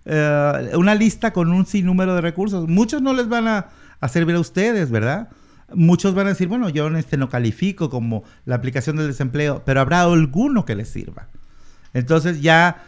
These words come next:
si se echa un clavado, les pueden servir. Y les voy, ah, sí, mire, recursos disponibles para covid diecinueve.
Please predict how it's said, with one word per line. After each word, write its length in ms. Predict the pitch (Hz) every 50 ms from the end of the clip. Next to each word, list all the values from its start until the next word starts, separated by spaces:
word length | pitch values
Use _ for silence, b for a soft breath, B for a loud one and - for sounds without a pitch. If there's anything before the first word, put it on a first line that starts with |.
| B B B
si 160 | - - 131
se 120 | 123 180 208
echa 140 | 202 -
un 60 | 233 226
clavado, 580 | 220 208 196 202 208 214 220 226 240 240 - -
les 240 | - 120 113 107 -
pueden 280 | - 151 151 165 165 160
servir. 600 | - 160 143 131 120 117 113 113 - - - _ _
Y 120 | 151 139
les 180 | 135 131 127 120
voy, 180 | 131 156 165 -
ah, 180 | 147 143 139 120 -
sí, 100 | - 143
mire, 320 | 131 117 98 101 - b b b b b b b -
recursos 520 | 127 131 127 127 170 202 208 - 220 208
disponibles 680 | 185 185 - - 160 160 151 165 175 175 175 175 180 175
para 240 | - 151 127 123 123
covid 260 | 127 123 113 147 151
diecinueve. 760 | 147 175 - - 160 156 156 147 143 135 143 139 139 135 -